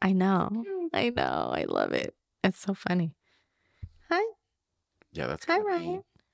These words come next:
Speaker 2: nuts because then they'll be, what are they?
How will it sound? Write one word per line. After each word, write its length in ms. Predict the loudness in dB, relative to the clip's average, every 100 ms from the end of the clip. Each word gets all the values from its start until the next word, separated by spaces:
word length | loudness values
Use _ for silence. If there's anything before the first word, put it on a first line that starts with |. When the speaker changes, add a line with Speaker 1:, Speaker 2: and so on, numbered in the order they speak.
| _ _ _ _ _ _ _ _ -10
Speaker 2:
nuts 420 | -4 0 -2 -2
because 340 | -6 -2 -2 0
then 160 | 0
they'll 180 | 2 0
be, 600 | 0 -2 0 0 -2 -4 -12 _ _ _ _ _ _ _ _ _ _ _ _ _ -10
what 120 | -6
are 100 | -4
they? 200 | -4